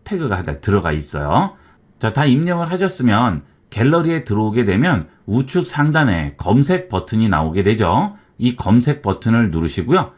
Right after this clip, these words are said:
태그로 검색을 해주시면 됩니다. 지금 이 갤러리에는 제가 등록한 태그가 세 가지가 있습니다.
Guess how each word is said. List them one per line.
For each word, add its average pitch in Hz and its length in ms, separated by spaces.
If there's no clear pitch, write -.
태그로 214 420
검색을 98 440
해주시면 120 460
됩니다. 85 420
지금 139 580
이 135 200
갤러리에는 120 680
제가 135 320
등록한 131 540
태그가 135 480
세 185 220
가지가 123 300
있습니다. 80 520